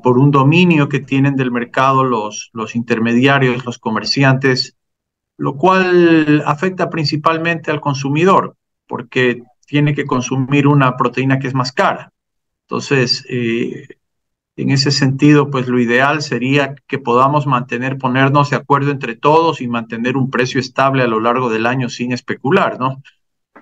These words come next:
Claro que es un poco difícil porque cuando hay escasez, las empresas se pelean por el maíz. Esa es la situación. Y al pelearse, pues, inmediatamente el que tiene maíz y lo va a vender,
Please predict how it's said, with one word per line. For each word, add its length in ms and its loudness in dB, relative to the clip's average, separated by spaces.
Claro 220 2
que 100 4
es 140 2
un 120 2
poco 260 4
difícil 440 2
porque 260 -2
cuando 260 0
hay 140 2
escasez, 800 -2
las 320 -6
empresas 800 0
se 200 -6
pelean 460 0
por 200 -2
el 100 -2
maíz. 400 -8
Esa 180 -4
es 60 -2
la 100 -2
situación. 640 -2
Y 100 -2
al 140 2
pelearse, 640 2
pues, 300 -2
inmediatamente 760 0
el 100 -6
que 160 -8
tiene 280 0
maíz 320 2
y 60 0
lo 160 2
va 100 6
a 40 2
vender, 460 -2